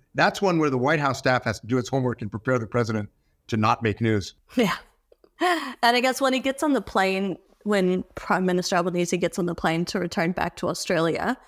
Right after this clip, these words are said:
Speaker 2: just to close it out, what do you think they'd look back and say, "Okay, that was really a successful trip," or "We, it was really worth it," or "We got out of it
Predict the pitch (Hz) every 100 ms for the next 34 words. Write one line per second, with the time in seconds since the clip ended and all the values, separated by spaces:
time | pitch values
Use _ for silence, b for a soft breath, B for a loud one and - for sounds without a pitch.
0 | b b b - 196 180 - 214 202 185
1 | 180 190 208 220 240 214 202 165 170 -
2 | - _ _ _ _ _ _ - 190 196
3 | 190 170 170 175 180 170 180 180 175 190
4 | - 185 170 160 151 - 151 - 151 156
5 | - - - 175 - - 175 175 175 165
6 | 175 170 190 175 175 175 175 175 170 -
7 | 175 175 170 170 147 - 151 151 196 104